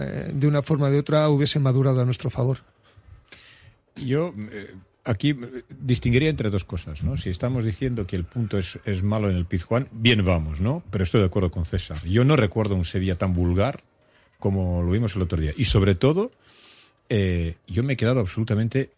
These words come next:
Speaker 2: anonadado con la salida del balón y los dos centrales del Sevilla. Eso era un regalo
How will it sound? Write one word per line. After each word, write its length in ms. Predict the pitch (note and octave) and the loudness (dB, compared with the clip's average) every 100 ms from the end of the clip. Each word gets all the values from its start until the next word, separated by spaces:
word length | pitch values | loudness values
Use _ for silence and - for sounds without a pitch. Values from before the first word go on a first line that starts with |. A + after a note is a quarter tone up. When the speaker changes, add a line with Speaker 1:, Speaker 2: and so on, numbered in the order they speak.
| _ | _
Speaker 2:
anonadado 680 | - F2+ F2 E2+ F#2 A#2 D3 _ _ _ _ _ | -2 0 2 2 2 2 -2 _ _ _ _ _
con 140 | - | -2
la 80 | E2+ | 2
salida 320 | D#2 G2 A2 | 4 6 6
del 100 | C#3+ | 4
balón 380 | G#2 F#2+ C3+ C#3+ - | 4 4 2 -2 -6
y 60 | |
los 140 | F2+ F2 | -2 0
dos 140 | B2 | 0
centrales 460 | - F2+ D#2+ G#2 C#3 | 2 0 2 0 2
del 140 | G2+ | 0
Sevilla. 380 | D#2+ F#2+ A2 E2+ - | 0 -2 0 -2 -2
Eso 180 | G#2+ | -4
era 220 | - F#3 - | 0 0 2
un 180 | D#3 C3 | 2 2
regalo 440 | G#2+ A#2 E3+ F3 | 4 2 2 -2